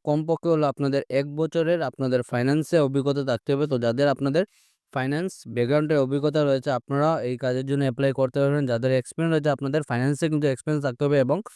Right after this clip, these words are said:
তাছাড়া ফ্রেশার যারা রয়েছেন আপনাদের জন্য ওয়েলকাম। কোয়ালিফিকেশন যেটি দেখতে পাবেন আপনাদের গ্র্যাজুয়েশন, আপনাদের যাদের গ্র্যাজুয়েশন যে কোনো স্ট্রিম থেকে গ্র্যাজুয়েশন কমপ্লিট থাকলে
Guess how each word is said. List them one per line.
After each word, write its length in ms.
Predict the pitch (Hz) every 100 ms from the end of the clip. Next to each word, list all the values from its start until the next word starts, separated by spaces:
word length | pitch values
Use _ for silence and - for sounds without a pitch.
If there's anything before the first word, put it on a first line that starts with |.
| - _ -
তাছাড়া 340 | 143 147 175 165
ফ্রেশার 300 | 151 143 160
যারা 180 | 151 156
রয়েছেন 280 | 147 143 139
আপনাদের 360 | 127 139 135 135
জন্য 160 | 135
ওয়েলকাম। 360 | 131 127 127 165 208 _ _ _ _ _ _ _ _ _ _ _ _ - - _
কোয়ালিফিকেশন 600 | - 170 196 190 185 185 185
যেটি 180 | 151 143
দেখতে 240 | 131 123 156
পাবেন 200 | 156 160
আপনাদের 340 | 131 139 131
গ্র্যাজুয়েশন, 540 | 117 120 135 170 170 185 202
আপনাদের 380 | - - 139 151
যাদের 260 | 131 120 139 123
গ্র্যাজুয়েশন 460 | 120 127 160 170 151
যে 120 | 120 131
কোনো 200 | 165 180
স্ট্রিম 280 | 156 - 147
থেকে 220 | 147 139 180 - - _ 107
গ্র্যাজুয়েশন 460 | 117 127 147 170 165
কমপ্লিট 320 | 143 135 147
থাকলে 200 | 143 135